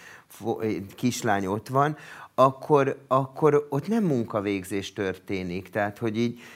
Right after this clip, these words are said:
nem rakják, tehát nem, nem, nem castingoltatják, a mai, mostanról beszélek, tehát lehet, hogy régen ez volt,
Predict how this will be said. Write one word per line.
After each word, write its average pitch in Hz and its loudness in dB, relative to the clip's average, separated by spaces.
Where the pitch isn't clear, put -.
nem 180 2
rakják, 110 2
tehát 113 2
nem, 156 0
nem, 151 0
nem 160 2
castingoltatják, 113 0
a 113 -6
mai, 127 4
mostanról 110 0
beszélek, 90 -4
tehát 98 -6
lehet, 123 0
hogy 113 -8
régen 98 0
ez 90 -2
volt, 90 -2